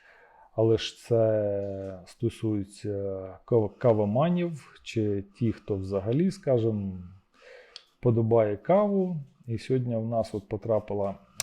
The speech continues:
е, така ручка, це від, е, виробника Grünhelm. Е, кавомашина. І тут така от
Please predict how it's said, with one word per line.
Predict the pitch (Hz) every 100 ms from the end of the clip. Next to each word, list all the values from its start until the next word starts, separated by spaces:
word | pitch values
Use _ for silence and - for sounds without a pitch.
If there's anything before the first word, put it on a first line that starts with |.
| 113
е, | 101
така | 110 - 107
ручка, | 160 - - 104 95 -
це | 110 107
від, | 107 113 - 120
е, | 113 107 107 104 104 101 101
виробника | 110 113 107 113 - 107
Grünhelm. | 104 113 113 - 170 190 190 180 _ _ - _ - _ _ _ _ _ -
Е, | 113 110 107 104 104
кавомашина. | - 117 110 107 - 165 190 208 196 - _ _ _ _ -
І | 147 190 196 175 -
тут | 143 -
така | 113 - 107
от | 95 90